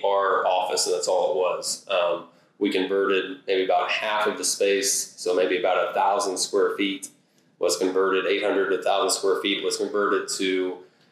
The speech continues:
kind of the first five pieces, uh, and also the C G I T-Rex that we have in terms of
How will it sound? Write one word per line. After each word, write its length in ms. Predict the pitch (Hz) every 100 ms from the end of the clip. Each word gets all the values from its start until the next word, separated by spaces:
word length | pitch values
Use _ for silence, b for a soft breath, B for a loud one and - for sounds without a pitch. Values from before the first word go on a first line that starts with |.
| B B B -
kind 160 | 135
of 120 | 127
the 80 | -
first 760 | 135 127 - - - - - -
five 480 | 113 110 110 110 107
pieces, 840 | 117 117 120 113 110 - - -
uh, 600 | 95 92 90 87 87 87 - _ _ _ _ _ _ _ -
and 160 | 95 95
also 460 | 95 101 95 92
the 80 | 85
C 180 | - 107
G 180 | 95 92
I 140 | 90
T-Rex 440 | - 98 98 98
that 100 | 98
we 100 | 95
have 340 | 95 95 92 92
in 100 | 87
terms 380 | 98 90 90 87
of 280 | 85 85